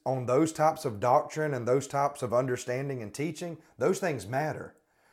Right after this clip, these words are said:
So when we pretend that they don't matter and we just push them to the side and say, "Oh, we're coming together for the sake of unity," it's not unity. It, it's,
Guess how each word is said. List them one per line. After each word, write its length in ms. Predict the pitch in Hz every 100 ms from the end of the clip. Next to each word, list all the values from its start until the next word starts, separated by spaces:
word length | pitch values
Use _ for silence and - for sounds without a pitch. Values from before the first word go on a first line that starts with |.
| _
So 220 | - 143 131
when 160 | 127
we 120 | 151
pretend 760 | 202 - 147 - 170 185 151 123
that 140 | 117 117
they 120 | 113
don't 340 | 117 147 -
matter 360 | 113 107 104 107
and 100 | 101
we 100 | 127
just 280 | 120 - - _
push 220 | - 131 131
them 100 | 120
to 60 |
the 100 | 101
side 280 | - 127 131
and 120 | 110
say, 120 | 113 117
"Oh, 280 | 156 135 - -
we're 140 | 131 151
coming 260 | 156 151
together 320 | 135 143 135
for 140 | - 117
the 80 | 107
sake 260 | 139 135
of 100 | 101
unity," 400 | 113 160 123 123 - _ _ _ -
it's 120 | 143
not 180 | 147 110
unity. 380 | 123 110 92
It, 140 | 104 107
it's, 320 | 110 92 -